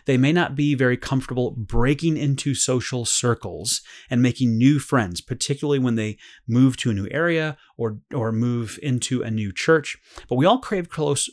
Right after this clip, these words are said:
close relationships, and God wired us to be in community. There are three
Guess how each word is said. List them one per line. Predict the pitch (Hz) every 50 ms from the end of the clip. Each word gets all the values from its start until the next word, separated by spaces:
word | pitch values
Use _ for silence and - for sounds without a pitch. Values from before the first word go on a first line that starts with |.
| _ -
close | - 156 143 - -
relationships, | 131 113 107 98 - - 101 - - - - -
and | 147 131
God | 127 117 117 117
wired | 104 107 110 117 131 139 147
us | 139 -
to | - 139
be | 120 113 117 113
in | 110 107
community. | - - 104 95 87 87 95 113 - - _ _ _ _ _ _ - - -
There | - 139 127
are | 123
three | 117 - - - 156 180 208 214 214 214 214 214